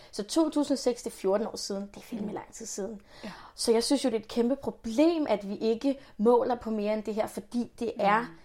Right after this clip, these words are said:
Speaker 1: det, vi går ud med
Speaker 2: Mm.
Speaker 1: i verden som mennesker. Det er vores selvværd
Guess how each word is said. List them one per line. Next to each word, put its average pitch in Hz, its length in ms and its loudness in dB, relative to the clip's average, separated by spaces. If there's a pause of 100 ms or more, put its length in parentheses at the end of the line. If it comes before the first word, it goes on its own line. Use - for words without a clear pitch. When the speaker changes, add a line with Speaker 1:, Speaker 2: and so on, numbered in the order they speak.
(180)
Speaker 1:
det, 254 180 4
vi 254 80 2
går 233 260 -2
ud 269 200 0
med 233 320 4
Speaker 2:
Mm. 262 180 -2
Speaker 1:
i 220 120 -2
verden 208 340 4
som 233 180 -4
mennesker. 226 520 -2
Det - 280 -6
er 214 220 -2
vores 208 280 0
selvværd 208 1120 -2